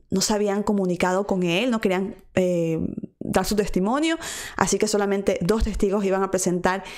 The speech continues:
el, o sea, el, la próxima semana, el veintinueve de enero. Eh, más o menos para febrero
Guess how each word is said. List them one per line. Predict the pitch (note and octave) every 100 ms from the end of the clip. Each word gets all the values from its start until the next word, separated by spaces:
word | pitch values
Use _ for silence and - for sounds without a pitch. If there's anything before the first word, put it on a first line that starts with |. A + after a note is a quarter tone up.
| - - - - -
el, | F#3+ F3 E3 E3 E3 E3 - -
o |
sea, | G#3+
el, | F#3 E3+ -
la | F#3+
próxima | G3+ A3 G#3
semana, | G3 F3+
el | E3
veintinueve | E3+ F3+ F#3 F#3+ G#3 A3+ A#3
de | G3+
enero. | F3+ E3 D#3+ F3 - - - - - - - - - -
Eh, | F#3+ F#3+ F#3+
más | G3+ G#3
o | A#3
menos | A#3 B3 -
para | G#3 G3+
febrero | - F#3+ G3 A#3 D4